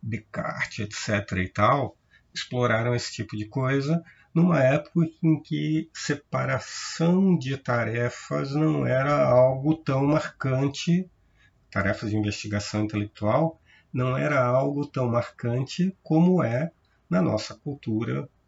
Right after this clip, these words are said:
hoje, né, com universidades, com datu-, esse formato, et cetera e tal.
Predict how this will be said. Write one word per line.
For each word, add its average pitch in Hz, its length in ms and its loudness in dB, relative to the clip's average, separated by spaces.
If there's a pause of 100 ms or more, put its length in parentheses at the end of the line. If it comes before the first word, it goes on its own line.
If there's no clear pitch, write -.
hoje, 113 480 -2
né, 110 220 -6
com - 140 -10
universidades, 101 1000 -6
com 98 240 -8
datu-, 104 340 -8 (240)
esse 107 200 -10
formato, 127 680 2
et - 80 -10
cetera 101 460 -6
e 95 40 -4
tal. - 220 -18